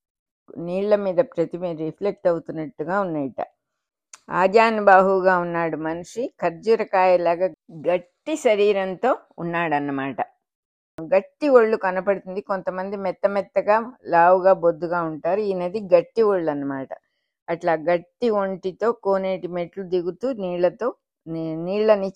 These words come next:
చేతులతో కదిలిస్తూ ప్రాతస్మరణ స్తోత్రాలు పఠిస్తూ ఉన్నాడు ఆయన. ప్రాతస్మరణం అంటే పొద్దున పూట స్మరించుకోవాల్సిన స్తోత్రాలన్నీ కూడా చదువుతూ పద్ధతిగా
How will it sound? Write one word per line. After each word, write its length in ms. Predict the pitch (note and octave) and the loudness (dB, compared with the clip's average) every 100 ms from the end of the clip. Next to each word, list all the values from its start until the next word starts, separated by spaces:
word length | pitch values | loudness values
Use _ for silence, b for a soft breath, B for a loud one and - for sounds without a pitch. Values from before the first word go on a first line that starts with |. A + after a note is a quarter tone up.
| F#3 | -2
చేతులతో 440 | F#3 F#3+ F#3 - | -2 -4 -6 -6
కదిలిస్తూ 760 | - E3+ E3 F3+ F3 - C4 G#4 _ _ _ _ _ _ - | -4 -4 -2 -6 -8 -8 -8 -8 _ _ _ _ _ _ -4
ప్రాతస్మరణ 880 | E3+ G3 A3 C4 - A#3+ G#3+ G#3 | 2 4 6 4 4 2 2 2
స్తోత్రాలు 720 | F3 - F3+ F#3 F3+ G3 G3+ F#3 | -2 0 6 6 6 4 4 2
పఠిస్తూ 680 | - D#3+ E3 - - G#3 | -4 -6 -6 -20 -4 -2
ఉన్నాడు 360 | G3 D#3+ D3 C#3+ | -2 -2 -2 0
ఆయన. 240 | C#3 C3 - _ _ _ _ _ - | 0 -4 -10 _ _ _ _ _ -2
ప్రాతస్మరణం 920 | F#3 G3 G#3+ A#3+ - A#3 A3 G#3+ G#3 | 2 4 4 0 0 -2 0 0 -2
అంటే 220 | G3 G3 | -2 -4
పొద్దున 460 | - G3 F#3 A#3+ B3+ | -2 -2 0 0 0
పూట 280 | A#3 A3 G#3+ - _ _ - | 2 0 2 -2 _ _ -20
స్మరించుకోవాల్సిన 1200 | - E3 E3+ G#3 A3 G#3+ - F#3+ F3 E3 E3 D3+ | -14 -8 -6 -6 -6 -4 2 4 4 -2 -8 -8
స్తోత్రాలన్నీ 1000 | - - E3 E3+ - F3+ F3 E3 D#3 D3+ | -8 -2 0 0 2 4 4 2 0 -4
కూడా 200 | D3+ F#3 | -4 -4
చదువుతూ 680 | A#3 F#3 D3+ E3+ E3+ - D#4+ _ _ _ _ _ _ | -2 -4 -2 -2 -4 -4 -6 _ _ _ _ _ _
పద్ధతిగా 760 | F#3 F#3+ E3 A#3+ B3 A#3 A#3 A3+ | 2 2 4 6 6 6 4 4